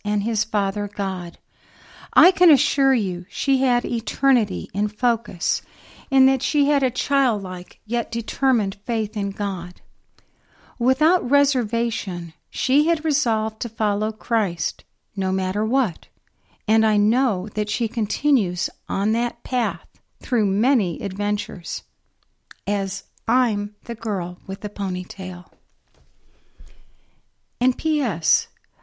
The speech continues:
I waited to talk to the principal for about twenty minutes and was finally called into his office. We both exchanged hellos, and I asked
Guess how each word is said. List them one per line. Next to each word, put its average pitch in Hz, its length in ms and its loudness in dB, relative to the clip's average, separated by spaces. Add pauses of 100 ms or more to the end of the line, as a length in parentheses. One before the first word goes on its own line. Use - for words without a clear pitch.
(140)
I 269 120 6
waited 359 440 4
to 269 100 0
talk 262 360 2
to - 140 -8
the 214 100 -6
principal 214 640 -2
for 202 220 -4
about 196 340 -4
twenty 208 360 -2
minutes 185 560 -2 (460)
and 269 140 8
was 262 160 4
finally 294 420 4
called 226 440 -2
into 208 320 -4
his 208 200 -2
office. 170 640 -8 (480)
We 269 120 8
both 294 340 6
exchanged 254 640 0
hellos, 196 720 0 (220)
and 240 160 2
I 226 240 0 (240)
asked 302 500 0